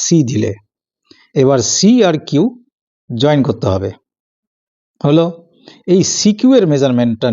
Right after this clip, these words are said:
নিয়ে, সি থেকে কিউ এর ইকুয়াল ডিস্টেন্স নিয়ে, আবার এখান থেকে পি আর সি জয়েন করে আগাতে থাকতে হবে। এগোতে এগোতে যেখানে সার্কেলকে টাচ করবে, তার নাম দিতে হয় এ। কনস্ট্রাকশনটা বলছি আমি, তারপরে ব্যাপারটা বুঝিয়ে দিচ্ছি। এবার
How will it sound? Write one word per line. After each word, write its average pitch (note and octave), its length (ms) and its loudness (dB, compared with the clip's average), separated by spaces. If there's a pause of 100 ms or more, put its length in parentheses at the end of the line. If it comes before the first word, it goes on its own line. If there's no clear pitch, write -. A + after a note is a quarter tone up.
নিয়ে, A#2+ 160 -2 (140)
সি F#3 100 -2 (100)
থেকে E3+ 160 0 (100)
কিউ D#3+ 200 4
এর E3 60 0 (200)
ইকুয়াল F3+ 320 0
ডিস্টেন্স A#2+ 400 -2
নিয়ে, D#3+ 180 0 (560)
আবার E3+ 160 2
এখান E3+ 200 2
থেকে F#3 120 2 (120)
পি G3 120 0 (180)
আর F#3 80 0 (100)
সি F3+ 120 0 (180)
জয়েন D#3+ 260 0
করে F#3 120 2 (380)
আগাতে E3+ 300 2
থাকতে F3 200 -2
হবে। F3+ 160 2 (260)
এগোতে E3+ 320 0
এগোতে F3+ 280 0
যেখানে E3+ 280 0
সার্কেলকে D3+ 360 -2 (100)
টাচ C#3+ 240 -2
করবে, F3+ 180 2 (360)
তার C#3 160 0 (120)
নাম C#3 80 0 (100)
দিতে A#2+ 160 0
হয় F3+ 180 0 (260)
এ। - 20 4 (720)
কনস্ট্রাকশনটা D#3 560 -2
বলছি G2+ 260 -6
আমি, G2+ 160 -8
তারপরে D3+ 240 0 (100)
ব্যাপারটা C#3 340 -2
বুঝিয়ে C#3+ 240 2
দিচ্ছি। G#2 240 -8 (600)
এবার E3+ 160 2